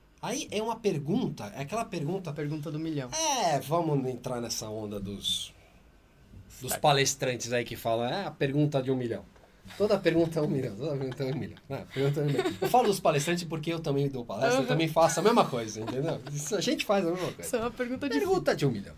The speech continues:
Speaker 1: pergunta difícil. O que que hoje, hoje, então assim, vamos imaginar, a, a, a Draper hoje,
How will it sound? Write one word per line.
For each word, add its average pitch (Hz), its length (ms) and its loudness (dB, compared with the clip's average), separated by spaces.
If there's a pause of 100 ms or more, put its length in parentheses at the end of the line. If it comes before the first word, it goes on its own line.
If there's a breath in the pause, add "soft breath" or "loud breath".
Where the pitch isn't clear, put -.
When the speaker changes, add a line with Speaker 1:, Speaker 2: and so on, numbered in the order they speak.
Speaker 1:
pergunta 156 280 -6
difícil. - 440 -12 (580 soft breath)
O - 40 -20
que - 100 -18
que - 100 -8
hoje, 220 300 0
hoje, 202 340 4
então 214 220 0
assim, 156 280 -4 (400 loud breath)
vamos 180 160 -2
imaginar, 175 300 -2
a, 113 440 -4
a, 110 60 -8 (960)
a - 40 -4
Draper 165 400 -2
hoje, 165 240 -2